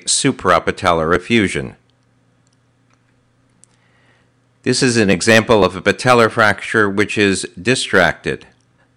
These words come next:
The red arrow is pointing to the superior pole of the patella, which has been pulled cephalad by the quadriceps tendon,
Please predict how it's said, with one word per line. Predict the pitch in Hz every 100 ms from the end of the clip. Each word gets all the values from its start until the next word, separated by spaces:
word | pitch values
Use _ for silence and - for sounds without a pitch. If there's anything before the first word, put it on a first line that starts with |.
| _
The | - 90 82
red | 82 85 98 120
arrow | 90 87 101 147 -
is | - -
pointing | 104 110 107 101
to | 107
the | 95
superior | 90 - 143 - 127 95 85
pole | 78 98 90
of | 85 -
the | 82
patella, | 90 - 90 82 120 -
which | 95 92
has | 98 87
been | - 90 87 90 87
pulled | - 104 92 90 87
cephalad | - - 123 123 87 80 78 117 -
by | 85
the | 82
quadriceps | - 123 147 113 95 80 -
tendon, | 101 82 80 101 139